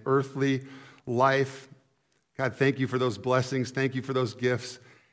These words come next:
And yet, God, we do pray that our hearts would be challenged, that when we come and, and, and see each other and point each other to you and study your word together and lift our voices in song, that this would be what moves us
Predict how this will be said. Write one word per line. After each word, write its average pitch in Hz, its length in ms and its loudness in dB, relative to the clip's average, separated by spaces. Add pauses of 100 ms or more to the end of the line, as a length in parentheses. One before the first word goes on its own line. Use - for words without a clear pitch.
(120)
And 123 180 -2
yet, 123 160 2
God, 123 220 2
we 117 80 0
do 113 200 -2
pray 117 240 -2
that 107 140 -6
our 110 80 -4
hearts 110 320 -4
would 113 120 -6
be 107 100 -4
challenged, 110 560 -4
that 113 180 -6
when 110 160 -4
we 107 100 -4
come 131 640 -4
and, 110 260 -6
and, 101 360 -6
and 104 120 -6
see 127 340 -4
each 117 300 -10
other 127 500 0 (220)
and 101 160 -6
point 143 360 0
each 117 180 -4
other 123 240 0
to 117 200 -6
you 127 640 0 (220)
and 113 140 -4
study 139 340 0
your 120 160 -2
word 131 420 2
together 123 460 0
and 110 240 -2
lift 127 240 0
our 123 140 0
voices 123 500 0
in 101 140 -4
song, 131 580 0 (1400)
that 113 180 -8
this 156 260 2
would 143 160 4
be 131 160 2
what 117 260 0
moves 151 500 2
us - 480 -4